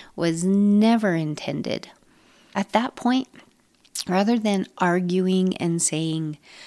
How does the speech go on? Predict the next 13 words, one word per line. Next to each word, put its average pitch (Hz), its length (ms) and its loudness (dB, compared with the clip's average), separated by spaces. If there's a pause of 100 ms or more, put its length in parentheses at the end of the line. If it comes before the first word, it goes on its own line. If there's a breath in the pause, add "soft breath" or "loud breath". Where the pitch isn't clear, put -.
(180 loud breath)
"No, 185 420 2
this - 280 -2
is 202 160 -2
what 175 160 0
I 160 160 -2
meant. 156 480 -4 (420)
I 160 100 -6
did 156 260 -4
not 175 320 0
mean 156 260 0
that. 139 300 -6
That 135 260 -8
had, 139 280 -10